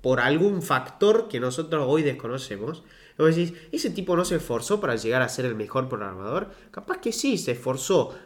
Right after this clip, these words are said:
¿Tuvo éxito? No, porque ni siquiera, eh, pudo, eh, gozar de la recompensa social ni la recompensa monetaria ni la recompensa de ningún lado. Entonces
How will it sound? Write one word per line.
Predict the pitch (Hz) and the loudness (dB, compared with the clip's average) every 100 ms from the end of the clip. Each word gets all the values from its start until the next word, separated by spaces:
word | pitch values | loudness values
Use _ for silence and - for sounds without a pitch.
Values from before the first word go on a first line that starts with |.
| - | -12
¿Tuvo | - 233 190 196 | -4 4 6 6
éxito? | 226 - 214 160 117 - - - _ _ _ _ - | 4 0 0 2 2 -4 -20 -20 _ _ _ _ 0
No, | 226 139 - - - | 4 4 2 -10 -4
porque | 120 120 | -4 -2
ni | 131 | -4
siquiera, | 127 165 196 247 254 277 359 - - | -4 -6 -2 2 4 2 0 -8 -2
eh, | 127 120 117 107 107 - - _ | 2 2 2 -2 -4 -12 -20 _
pudo, | - 202 220 220 233 220 - | 0 6 10 10 8 2 -6
eh, | 120 107 101 - _ _ 135 | -4 -4 -6 -14 _ _ -8
gozar | 139 143 - 226 226 | -6 -2 4 4 4
de | 165 | 2
la | 127 | 2
recompensa | 120 127 139 151 160 220 202 170 | 0 -4 -4 -4 0 0 0 -4
social | 127 127 - 214 254 277 - - - | -2 -2 2 4 4 -2 -8 -20 -8
ni | 139 131 | -2 2
la | 127 | 2
recompensa | 131 139 170 196 196 175 | 0 -4 -6 -6 -4 -4
monetaria | 123 127 127 202 226 214 220 | -2 -2 2 2 4 2 2
ni | 175 | 2
la | 120 | 0
recompensa | 110 120 127 175 156 | -2 -4 -6 -4 -2
de | |
ningún | 127 143 175 | -2 -4 0
lado. | 220 143 117 | 2 2 2
Entonces | 151 202 190 | 0 0 0